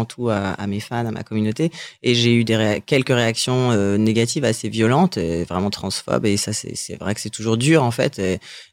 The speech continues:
de... Mais bon, je pense que ça parle surtout des, des, des personnes qui elles-mêmes sont pas très bien dans leur peau. Je pense que les gens qui sont bien dans leur peau, ils sont su-, enfin, ils sont tous super cool. Donc, euh, mais bon, ça, après, on n'échappe pas. Et puis, ce qui est terrible quand on est artiste, je vais vous dire, c'est que on,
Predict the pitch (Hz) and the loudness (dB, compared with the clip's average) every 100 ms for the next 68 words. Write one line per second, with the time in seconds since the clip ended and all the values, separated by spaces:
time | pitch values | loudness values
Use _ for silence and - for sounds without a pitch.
0 | - 98 104 98 95 117 123 113 98 - | -10 -2 2 2 4 2 4 2 0 -6
1 | 107 104 107 101 101 92 90 - 110 113 | -8 -6 -6 -4 -4 -2 -2 -2 -6 -8
2 | 110 95 - - - - - - 131 123 | -6 -4 -6 -10 -14 -16 -16 -12 -6 -6
3 | - - 113 117 110 113 - 117 117 123 | -8 -8 -6 -6 -4 0 2 4 2 2
4 | 156 147 110 117 113 131 117 101 95 - | 0 -2 -2 -2 -2 -2 0 2 0 -2
5 | 143 113 - 117 - - 113 101 107 110 | 0 0 -2 -6 -12 -6 0 0 0 -4
6 | 120 - - 117 - - - - - - | -12 -14 -10 -12 -6 -8 -8 -12 -14 -4
7 | 123 135 131 131 120 120 123 127 113 127 | 4 4 4 4 4 4 4 4 4 2
8 | 110 - 123 117 113 117 117 135 131 - | 2 0 2 2 2 0 0 0 0 -2
9 | 135 143 139 156 143 120 120 117 - 147 | -2 2 4 4 2 0 2 2 0 -4
10 | 123 113 117 139 - 120 120 107 107 104 | -2 -4 0 -2 -2 -8 0 4 4 2
11 | - - - - 120 113 110 | -6 -14 -12 -2 2 4 4